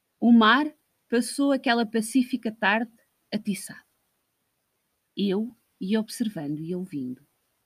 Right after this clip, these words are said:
levada pelo doce sabor de um verão no meu país. Pelo meio ia soltando umas gargalhadas, embaladas em conversas.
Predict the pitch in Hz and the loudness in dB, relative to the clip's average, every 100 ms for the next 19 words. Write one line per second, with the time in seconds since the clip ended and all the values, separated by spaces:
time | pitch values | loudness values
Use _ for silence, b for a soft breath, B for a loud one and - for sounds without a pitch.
0 | _ - 208 170 214 226 269 269 262 240 | _ -4 -2 0 0 2 2 -2 -4 -2
1 | 226 226 185 226 285 - - 220 190 214 | -2 -2 0 0 0 -4 -6 -4 -2 -2
2 | 220 214 220 180 185 190 220 214 208 208 | 0 0 0 0 -4 0 2 4 0 -2
3 | 196 151 143 - _ _ _ _ _ _ | -8 -8 -12 -18 _ _ _ _ _ _
4 | _ _ _ _ 214 180 170 175 190 185 | _ _ _ _ -2 0 0 0 -2 -2
5 | 180 180 - 170 151 175 180 175 165 160 | -4 -6 -6 -8 -6 -4 -4 -4 -4 -6
6 | 160 156 143 139 147 143 - - 165 180 | -8 -8 -8 -10 -12 -16 -18 -14 -6 -4
7 | 165 151 170 156 160 165 165 175 170 156 | -4 -4 -4 -4 -6 -4 -6 -4 -6 -6
8 | 131 - - - | -10 -16 -20 -20